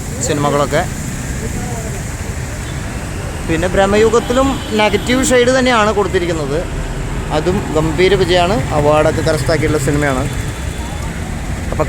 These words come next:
കളങ്കാവലിൻ്റെ ഒരു ഷോർട്ട് ടൈമിൽ വന്ന ചെറിയൊരു വ്യത്യാസം തൃശ്ശൂർ രാഗത്തിൽ സിനിമ കാണാൻ ആഗ്രഹിക്കുന്ന പ്രേക്ഷകർക്കൊരു ചെറിയ ഒരു പ്രോബ്ലം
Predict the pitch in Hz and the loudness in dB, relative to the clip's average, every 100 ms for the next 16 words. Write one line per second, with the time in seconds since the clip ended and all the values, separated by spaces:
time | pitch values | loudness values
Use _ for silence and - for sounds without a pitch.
0 | 156 147 156 165 170 185 196 226 226 233 | 2 2 2 2 4 4 4 2 4 2
1 | 196 - - 175 180 190 202 208 226 214 | 0 -4 2 2 2 2 2 4 4 4
2 | 208 208 - - - - - 196 202 202 | 2 0 -4 -8 -8 -6 0 2 4 4
3 | 202 190 180 196 180 156 190 180 175 170 | 2 2 0 0 -2 0 0 2 2 2
4 | 170 170 185 170 196 - - - - - | 2 0 0 0 -2 -4 -6 -6 -8 -8
5 | - - - 185 180 190 180 175 170 165 | -8 -8 -2 2 2 2 2 2 2 2
6 | 165 160 156 160 147 143 - 143 147 156 | 2 2 -2 -2 -2 -2 -4 -2 -2 0
7 | 160 151 131 - - - - - - - | 0 0 -2 -6 -8 -8 -6 -8 -6 -8
8 | - - - - - 170 180 202 214 226 | -8 -8 -8 -6 -2 0 2 2 2 2
9 | 226 220 233 - - - - - 330 - | 2 2 0 -4 -8 -8 -10 -10 -10 -8
10 | - - - - 208 190 185 - - - | -8 -8 -8 -8 -8 -8 -10 -10 -10 -10
11 | - - - 156 - 190 185 185 | -10 -10 -8 -8 0 2 4 2